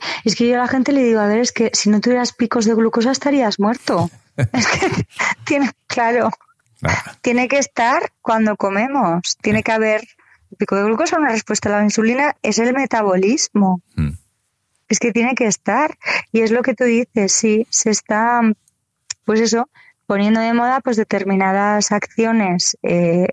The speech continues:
Speaker 1: que podemos usar, eh, a, a modo de dietoterapia para, eh, patologías concretas, pero que la población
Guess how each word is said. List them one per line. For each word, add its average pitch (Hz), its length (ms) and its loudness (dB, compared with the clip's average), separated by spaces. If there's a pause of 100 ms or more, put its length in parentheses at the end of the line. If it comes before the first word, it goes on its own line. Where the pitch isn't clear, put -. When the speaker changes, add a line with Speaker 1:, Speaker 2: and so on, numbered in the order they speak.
(160)
Speaker 1:
que 170 240 0
podemos 185 400 0
usar, 202 300 0 (440)
eh, - 100 -2
a, - 320 -2
a - 40 0
modo 180 220 2
de 196 160 2
dietoterapia 196 920 -2
para, 160 600 0
eh, 165 220 0
patologías 170 680 0
concretas, 196 560 0
pero 254 180 -2
que 220 100 -2
la 196 120 -2
población 185 580 0